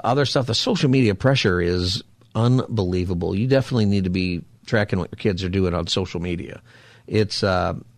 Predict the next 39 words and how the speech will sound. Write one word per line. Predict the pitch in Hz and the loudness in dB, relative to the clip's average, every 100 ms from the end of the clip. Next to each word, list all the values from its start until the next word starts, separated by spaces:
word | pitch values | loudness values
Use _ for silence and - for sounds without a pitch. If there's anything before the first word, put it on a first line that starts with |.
| - | -8
it's | 110 - | -6 -2
really | 104 92 | -2 0
scary | 87 - 101 90 87 80 | -2 -2 0 0 -4 -6
on | 98 92 90 | -4 -4 -6
there. | 87 | -4
The | 95 | 0
number | 110 143 135 127 | 4 6 6 6
is | 107 110 110 110 107 | 4 4 6 4 2
for | - 107 107 104 | 2 2 4 2
the | 95 | 2
half-price | 120 117 127 104 | 2 2 0 0
tuition. | - 101 120 90 82 - - - - - - | 0 0 0 -2 -6 -10 -20 -20 -20 -20 -4
If | 107 117 - | 0 2 4
you | 120 | 4
have | 113 - | 4 2
picked | 131 120 | 0 4
out | 117 | 2
a | 113 | 2
school, | - 131 113 92 | 2 4 4 2
you | |
can | 95 | 2
go | 104 | 2
to | 107 | 2
the | 107 | 2
K | - 107 | 2 0
K | 117 | 2
L | 104 | 4
A | 107 | 4
website, | 104 107 - 110 107 - | 4 2 2 2 2 0
click | 107 - | -2 0
the | 98 | 2
half-price | 101 98 113 104 | 2 2 0 0
tuition | - 110 98 95 | 0 -2 0 0
banner, | 98 98 107 110 | 2 2 0 0
and | - 104 104 104 | -2 -2 -2 0
pick | 117 127 | 0 2
out | 123 | 2
a | |
school. | - 151 143 98 | 2 4 6 4